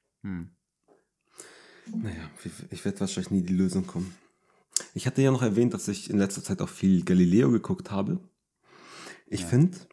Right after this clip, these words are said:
Speaker 2: äh, die Themen teilweise wirklich super interessant. Das sind oft Themen, die man sonst nirgendwo findet.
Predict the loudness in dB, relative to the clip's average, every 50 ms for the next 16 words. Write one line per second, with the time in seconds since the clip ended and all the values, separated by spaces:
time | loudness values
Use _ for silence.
0 | _ _ _ _ _ _ _ 2 4 4 4 6 4 4 4 2 -4 0 2 4
1 | 6 6 6 6 6 4 2 2 2 2 4 6 4 4 4 4 4 4 2 2
2 | 2 0 4 4 4 4 4 2 2 0 0 -2 -2 -2 0 2 2 2 2 0
3 | -2 -10 _ _ _ _ _ _ _ _ -20 -20 -20 -20 _ -20 -18 _ -12 -8
4 | -6 -4 0 0 2 2 2 0 0 -4 -6 0 4 6 6 6 6 4 4 4
5 | 4 4 2 2 2 2 0 0 0 0 2 2 2 2 0 -2 -4 -4 -4 -2
6 | 0 2 4 4 4 2 0 -4 -14